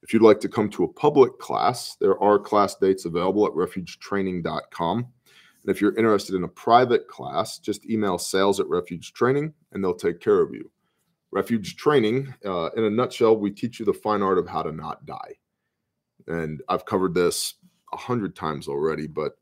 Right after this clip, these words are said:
in a nutshell, Responder One is the March algorithm. It's where you start, Responder One. Massive bleeding, airway, respiratory, circulation, head injury, hypothermia, everything else.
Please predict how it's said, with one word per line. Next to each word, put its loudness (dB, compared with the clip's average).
in 2
a 2
nutshell, 0
Responder 0
One -2
is -6
the -2
March 0
algorithm. 2
It's -8
where 8
you 4
start, 2
Responder 0
One. 0
Massive 0
bleeding, 4
airway, 4
respiratory, -2
circulation, -2
head -2
injury, -2
hypothermia, -2
everything -4
else. -12